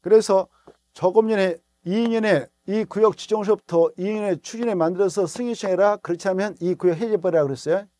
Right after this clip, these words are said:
그래서 기간 내에 승인 신청, 승인 받았다 합시다. 승인을 받았다면 몇 년에 설립인가를 신청해야 되냐? 그 내용 C에 나옵니다. 추진회가 추진회 승인 떨어졌다. 그날부터 이 년에 역시 인가를 신청해요. 이 년 이내.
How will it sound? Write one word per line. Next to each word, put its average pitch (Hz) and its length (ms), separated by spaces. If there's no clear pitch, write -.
그래서 220 460
기간 214 380
내에 196 140
승인 240 200
신청, 202 180
승인 226 240
받았다 180 360
합시다. 160 340
승인을 254 460
받았다면 185 920
몇 147 220
년에 220 300
설립인가를 220 580
신청해야 185 280
되냐? 190 220
그 170 200
내용 170 180
C에 254 240
나옵니다. 127 440
추진회가 220 600
추진회 226 460
승인 214 480
떨어졌다. 220 440
그날부터 196 680
이 202 260
년에 202 260
역시 160 420
인가를 185 460
신청해요. 143 360
이 143 140
년 123 140
이내. 104 100